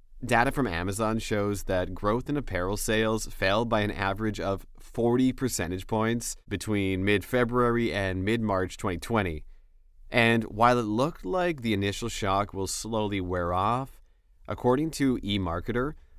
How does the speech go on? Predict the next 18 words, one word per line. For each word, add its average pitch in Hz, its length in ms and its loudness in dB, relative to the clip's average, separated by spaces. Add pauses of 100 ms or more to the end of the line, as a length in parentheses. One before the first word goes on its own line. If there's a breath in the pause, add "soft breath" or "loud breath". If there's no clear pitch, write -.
(120 soft breath)
apparel 147 440 2
and 170 120 0
accessories 113 800 -2
saw 107 260 2
the 107 100 0
sharpest 110 540 -2
decline 104 400 0
in 98 80 0
twenty 92 240 -2
twenty 98 540 -2 (280 soft breath)
at 90 260 0
sixteen 135 600 -2
point 123 300 0
four 104 340 -2
percent 101 480 -4
year 98 220 0
over 107 120 0
year. 101 460 -2